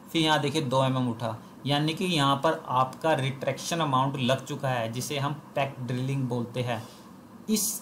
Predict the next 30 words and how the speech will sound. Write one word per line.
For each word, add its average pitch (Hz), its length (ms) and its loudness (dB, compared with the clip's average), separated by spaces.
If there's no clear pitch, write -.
pack 160 240 2
drilling 147 460 0
का 160 100 0
यूज़ 143 380 -2
करके 131 440 -2
आपका 135 760 4
drill 135 360 -2
है 131 460 0
बिल्कुल 139 340 -4
safe 139 380 -2
रहता 139 300 4
है, 147 220 -2
टूटने 143 380 -4
का 139 140 0
chance 131 400 0
बहुत 127 360 -2
ही 143 100 -4
कम 127 280 0
बना 131 240 2
रहता 135 320 -2
है। 147 180 -4
तो 135 180 -4
इसलिए 147 460 -2
मैं 143 280 0
चाहूँगा 139 400 0
जब 127 280 -2
भी 147 160 -2
आप 143 240 4
drill 135 300 -4
करें 139 380 -2